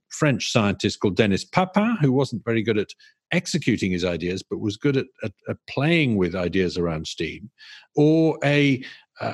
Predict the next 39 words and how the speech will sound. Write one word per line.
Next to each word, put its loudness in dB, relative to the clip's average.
a, -2
a 0
guy 2
called 0
Captain 2
Savory, 2
uh, 0
who 6
ended 2
up -2
patenting, -2
uh, -16
engines 2
f-, -20
that -2
use 2
fire -2
to -4
raise 0
water, -2
which 0
meant 0
that -2
Newcomen 2
had 0
to -12
pay 0
royalties 0
to, -4
uh, -8
Savory, 0
even -2
though 0
Savory 0
had -4
not 0
actually -2
invented 0
anything. -6